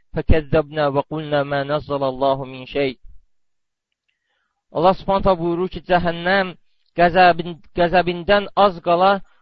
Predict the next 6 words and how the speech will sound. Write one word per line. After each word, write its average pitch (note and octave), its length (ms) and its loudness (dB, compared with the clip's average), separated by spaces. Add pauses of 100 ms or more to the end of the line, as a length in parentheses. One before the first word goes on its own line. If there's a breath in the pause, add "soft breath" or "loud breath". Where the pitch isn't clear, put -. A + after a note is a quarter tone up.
(100)
parçalansın. F3+ 800 2 (720)
Hər G#3 260 6
dəfə G3 420 4 (440)
ora F#3+ 260 2
bir G#3 200 -2
topluluğum F#3+ 680 0